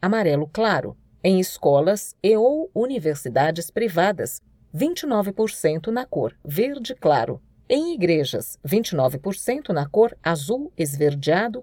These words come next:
claro, online, seis por cento na cor amarelo claro, outros, seis por cento na cor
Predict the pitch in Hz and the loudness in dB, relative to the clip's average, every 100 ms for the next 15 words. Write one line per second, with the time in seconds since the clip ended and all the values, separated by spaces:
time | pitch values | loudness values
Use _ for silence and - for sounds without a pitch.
0 | - - 139 127 143 _ _ _ 196 254 | 0 2 2 -2 -8 _ _ _ 2 4
1 | 262 147 170 262 - - - - 349 349 | 2 2 2 -2 -6 -20 -10 2 4 4
2 | - 262 - 160 151 160 202 226 - 160 | 0 -4 0 0 0 -2 -2 -2 -2 0
3 | 143 143 _ - 202 190 156 156 180 - | 0 -2 _ -2 0 2 2 0 -2 0
4 | 233 180 87 - _ _ - 175 202 - | 2 2 -2 -10 _ _ 4 6 6 0
5 | 311 - - _ _ - 311 349 - 254 | -4 -6 -12 _ _ -2 0 0 -2 -2
6 | 190 - 233 254 277 277 240 143 - 214 | -2 0 2 2 -2 -2 0 0 2 2